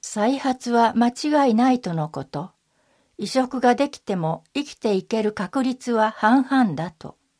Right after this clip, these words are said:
でもそれでもやらないと百パーセント死ぬとはっきり言われたよ。やるしかない。誰か助けてくれ。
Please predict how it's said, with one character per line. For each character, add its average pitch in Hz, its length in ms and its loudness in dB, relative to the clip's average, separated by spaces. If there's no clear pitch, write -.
で 233 120 0
も 175 360 0
そ 220 180 -6
れ 269 160 2
で 254 140 4
も 165 360 0
や 208 180 -2
ら 269 140 4
な 262 180 4
い 247 100 2
と 240 280 -6
百 240 320 -6
パ 302 220 2
ー - 20 0
セ 302 180 0
ン 247 80 6
ト 165 160 -6
死 185 220 -6
ぬ 214 180 -4
と 208 240 -6
は 220 120 -8
っ - 80 -12
き 320 140 -4
り 220 160 0
言 160 100 -2
わ 170 100 -2
れ 185 120 -4
た 190 180 -6
よ。 208 240 -8
や 208 160 0
る 254 120 4
し - 160 -4
か 160 140 -4
な 196 200 -2
い。 180 140 -10
誰 247 260 6
か 196 180 -2
助 208 360 -2
け - 20 -4
て 220 160 -2
く 175 140 -6
れ。 165 220 -6